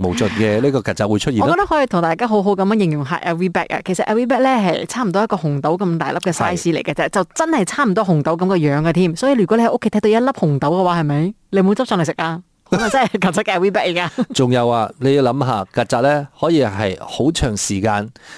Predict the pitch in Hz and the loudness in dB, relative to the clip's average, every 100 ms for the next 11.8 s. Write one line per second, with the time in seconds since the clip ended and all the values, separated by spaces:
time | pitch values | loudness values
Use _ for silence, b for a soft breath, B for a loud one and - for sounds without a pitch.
0 | B - 180 170 - _ 135 104 87 - | B 0 2 2 -2 _ 0 0 0 -2
1 | - - 95 90 92 90 - 127 127 120 | -4 -4 -2 0 0 -2 -4 -4 -2 -2
2 | 92 - 98 101 90 87 - 135 160 147 | -4 -6 -4 -4 -4 -6 -4 -2 0 0
3 | 156 143 135 160 165 147 123 113 110 - | 0 0 2 2 2 2 2 2 0 -2
4 | 110 156 139 127 120 107 104 - 113 95 | 0 2 2 0 0 2 0 0 0 0
5 | 92 90 101 - 117 135 107 98 92 107 | -2 -4 -6 -2 0 2 0 0 0 -2
6 | 101 - B B 139 196 180 - 123 - | -2 -6 B B 2 2 0 -2 -4 -6
7 | b 185 - 170 170 - 131 139 120 113 | b -2 0 -2 -2 -2 -2 0 2 2
8 | 98 117 156 - 110 120 107 110 104 117 | 2 0 0 -2 -4 -4 -2 -2 -2 -2
9 | 113 101 95 92 113 110 B B B B | 0 0 0 0 0 -4 B B B B
10 | 220 202 247 - 151 196 180 123 120 - | -2 0 0 0 0 0 0 -2 -4 -4
11 | _ _ _ 98 87 95 - 80 | _ _ _ -8 -4 -4 -2 -4